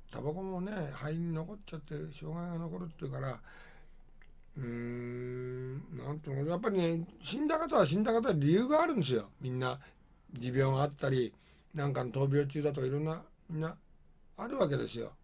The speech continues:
でも、一番いけないのは、え、コロナで仕事がなくなって、自殺する、させる、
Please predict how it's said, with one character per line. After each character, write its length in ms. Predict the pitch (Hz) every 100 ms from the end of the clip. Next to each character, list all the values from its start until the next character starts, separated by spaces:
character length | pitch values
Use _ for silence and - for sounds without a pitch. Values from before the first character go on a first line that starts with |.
| - _ - - - - -
で 80 |
も、 220 | 139 120 131 - - - - - - - - - - -
一 180 | 123 185
番 180 | 240 254
い 40 |
け 80 | 247
な 120 | 254
い 40 | 226
の 100 | 143
は、 300 | 143 110 - - - - - - - 156
え、 100 | 139
コ 160 | -
ロ 100 | 285
ナ 160 | 254 151
で 280 | 139 131 113
仕 120 | 165
事 220 | 214 240
が 80 | 240
な 100 | 226
く 80 | 220
な 100 | 208
っ 40 |
て、 340 | 190 208 135 - - - - - -
自 120 | 143
殺 200 | 185 202
す 260 | 165 202 185
る、 180 | 208 156
さ 140 | 175
せ 140 | 196
る、 340 | 214 196 147